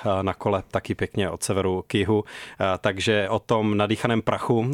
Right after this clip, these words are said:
eh, z projíždějících aut asi taky, eh, ví své. Co byl nejjiž-,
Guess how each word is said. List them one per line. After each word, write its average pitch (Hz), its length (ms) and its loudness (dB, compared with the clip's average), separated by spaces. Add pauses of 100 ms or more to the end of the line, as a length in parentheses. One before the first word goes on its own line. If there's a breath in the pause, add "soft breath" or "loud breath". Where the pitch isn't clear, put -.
eh, 113 100 0
z - 60 -6
projíždějících 110 600 2
aut 101 260 -2
asi - 220 -2
taky, 101 340 -4
eh, 98 240 2
ví 95 140 0
své. 85 340 0 (640 loud breath)
Co 127 60 6
byl 185 140 4
nejjiž-, 135 380 4